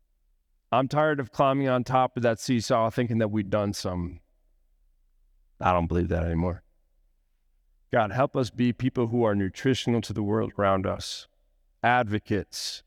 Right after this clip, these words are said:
but not apathetic, with clear convictions of justice, God, without needing to trample over anybody along the way. God, you are good, and we are grateful. In Jesus' name we all pray.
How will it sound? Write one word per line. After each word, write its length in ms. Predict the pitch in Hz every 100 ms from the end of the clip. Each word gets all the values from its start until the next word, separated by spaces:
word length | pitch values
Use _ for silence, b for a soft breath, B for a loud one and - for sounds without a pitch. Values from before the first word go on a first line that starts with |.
| _
but 100 | 113
not 200 | 113 110
apathetic, 640 | 101 98 110 - 101 92 - _ _ _ _ _ _ _ _ _ _ _ _ _ _ _
with 240 | 117 123 -
clear 200 | 147 143
convictions 520 | 135 131 131 139 110
of 160 | 92
justice, 600 | 82 127 127 120 - 98
God, 240 | - 98 101
without 280 | 107 127 127
needing 220 | 120 110
to 80 | 104
trample 500 | - 120 110 117 113
over 280 | 107 110 - _
anybody 800 | 120 127 131 107 92 92 92 92
along 300 | 104 104 101
the 80 | 98
way. 300 | - 87 - - _ _ _
God, 200 | - 104
you 200 | 101 117
are 100 | 110
good, 340 | 110 113 120 123 _ _ _ _ _ _ _ _ _ _ _ _ _
and 160 | 92 104
we 100 | 117
are 80 |
grateful. 400 | 101 104 95 -
In 60 | 90
Jesus' 300 | 95 110 92
name 180 | 113 101
we 80 | 104
all 160 | 113
pray. 360 | - 110 80